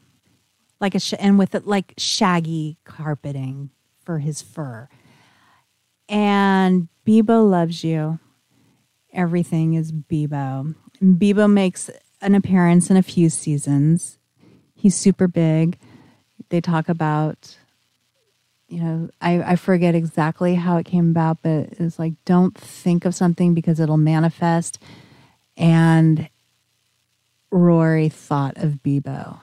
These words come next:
and it manifested into this huge thing. Bebo is amazing.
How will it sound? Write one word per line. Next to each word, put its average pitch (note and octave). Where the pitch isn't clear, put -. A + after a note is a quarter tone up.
and E3
it D3+
manifested -
into E3
this D#3
huge -
thing. C3+
Bebo F3
is F3
amazing. D#3+